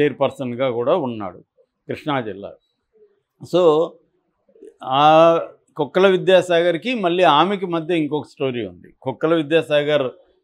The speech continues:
అనేక వ్యాపారాలు ఉన్న మనిషి, తనకు పోర్టుకు సంబంధించిన వ్యాపారాలు కూడా ఉన్నాయి. So ఆయన ఒక, ఆ, హైదరాబాద్లో ఒక పార్టీలో ఈ అమ్మాయికి పరిచయం అని వీళ్ళిద్దరి మధ్య అఫైర్ ఏర్పడింది. దాని తర్వాత ఈమె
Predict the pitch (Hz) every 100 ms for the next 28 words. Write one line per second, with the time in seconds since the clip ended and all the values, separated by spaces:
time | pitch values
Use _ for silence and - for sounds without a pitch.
0 | - 120 147 131 135 131 127 120 127 135
1 | 139 139 135 123 123 120 123 196 160 104
2 | 127 131 107 123 - 139 156 - 147 139
3 | 131 131 123 123 117 123 117 117 117 123
4 | 123 120 117 127 135 233 - _ _ _
5 | _ - 175 175 165 160 - 123 147 165
6 | 165 165 143 123 135 131 123 - - _
7 | 123 113 123 135 147 139 139 131 135 127
8 | 117 104 117 123 131 127 131 123 120 123
9 | 107 117 117 131 123 120 156 196 135 127
10 | 120 127 127 117 113 127 127 123 107 120
11 | 117 139 196 147 135 139 135 147 143 127
12 | 131 135